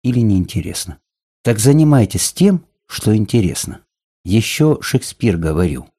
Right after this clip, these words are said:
что в чем нет услады, в том и толку нет. Что нравится, то и изучайте.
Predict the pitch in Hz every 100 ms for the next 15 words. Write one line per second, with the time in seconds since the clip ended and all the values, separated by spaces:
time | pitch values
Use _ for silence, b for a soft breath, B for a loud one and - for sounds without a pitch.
0 | _ _ _ _ - - 95 - - 110
1 | 101 92 - 92 - 120 165 151 80 -
2 | _ _ _ _ _ - 143 151 139 -
3 | 95 73 - 67 60 - - _ _ _
4 | _ - - 95 98 175 156 - - -
5 | - _ _ _ _ - 143 151 113 107
6 | - 104 87 87 - - - - -